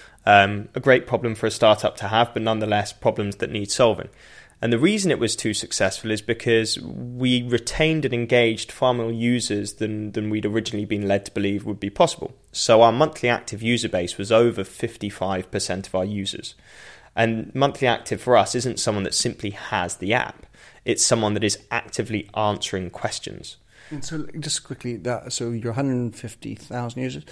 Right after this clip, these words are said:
Speaker 2: what's the profile? Give us a little bit of a demography. I mean, I, I'm, I'm guessing that they gotta be younger,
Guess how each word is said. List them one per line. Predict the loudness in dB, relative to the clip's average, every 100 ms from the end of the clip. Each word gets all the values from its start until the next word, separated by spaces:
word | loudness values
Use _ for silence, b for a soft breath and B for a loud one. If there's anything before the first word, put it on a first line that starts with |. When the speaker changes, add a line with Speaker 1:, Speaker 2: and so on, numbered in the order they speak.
| b b b b b b _ _ _ -12
Speaker 2:
what's | -10
the | -10
profile? | -10 -6 -6 -6 -10 -10 -8
Give | -8 -6
us | -6
a | -6
little | -4
bit | -4 -6
of | -8
a |
demography. | -6 -6 -6 -6 -6 -6 -6
I | -4
mean, | -2 -2
I, | -2 -2
I'm, | -2 0
I'm | 2
guessing | 2 2 -2 -8
that | -8 -6
they | -2
gotta | 0 0
be | -2
younger, | -4 -2 -4 -4 -8